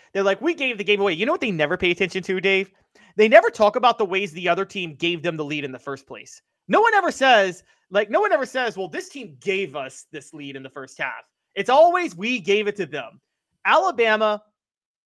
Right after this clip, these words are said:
dominated the second half. Tennessee couldn't run the ball. That's not giving it away. That's Tennessee couldn't run the ball. Why? 'Cause Alabama was better up front. It's just that simple.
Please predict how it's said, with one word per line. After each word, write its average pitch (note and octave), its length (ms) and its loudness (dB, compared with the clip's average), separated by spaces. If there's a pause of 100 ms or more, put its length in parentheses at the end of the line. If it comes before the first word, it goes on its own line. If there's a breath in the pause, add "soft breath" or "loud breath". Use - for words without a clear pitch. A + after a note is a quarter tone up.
(360)
dominated C#3 560 -6
the B2 60 -20
second A#2+ 300 -16
half. A#2+ 280 -10 (200)
Tennessee C#4+ 360 -4
couldn't A3 480 0
run F3 300 -2
the E3+ 80 -4
ball. C3+ 460 -2
That's A#3+ 120 -2
not A#3 220 -2
giving C4 300 0
it G3+ 80 4
away. D#3+ 380 2
That's B3 220 2
Tennessee C#4+ 340 -6
couldn't G#3 240 -4
run G#3 140 0
the D#3 80 -8
ball. E3+ 400 0 (380)
Why? G#3 280 6
'Cause A3+ 120 -6
Alabama C4+ 360 0
was C4 140 -6
better B3+ 240 2
up C#4 80 -6
front. D4 260 -4 (600)
It's B3 200 -8
just C#4 240 -10
that C4+ 200 -4
simple. C#4 340 -14